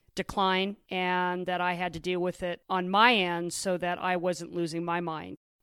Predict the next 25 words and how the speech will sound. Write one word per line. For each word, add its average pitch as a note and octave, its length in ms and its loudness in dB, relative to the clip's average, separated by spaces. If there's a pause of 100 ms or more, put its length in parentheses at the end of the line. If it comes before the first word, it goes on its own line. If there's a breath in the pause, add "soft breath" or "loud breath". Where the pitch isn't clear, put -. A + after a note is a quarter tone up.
(260 soft breath)
So A3 360 2
today's B3 520 2
podcast G#3+ 800 -2
talks - 420 -2
about F3 600 -4
pulling G3+ 580 -4
the - 80 -6
plug E3+ 560 -2
on E3+ 420 -4
Mom's F3 480 -4
phone, D#3+ 640 -6 (720 soft breath)
the G3 120 0
emotions G#3 520 0
surrounding F#3+ 760 -2
doing F3+ 320 -2
something F3 460 -6
like E3+ 260 -6
that, E3+ 400 -2
and E3+ 220 -8
how F3+ 260 -2
I E3 140 0
pulled G3 400 -4
it F3 80 -2
off F3 360 -2
without E3 420 -6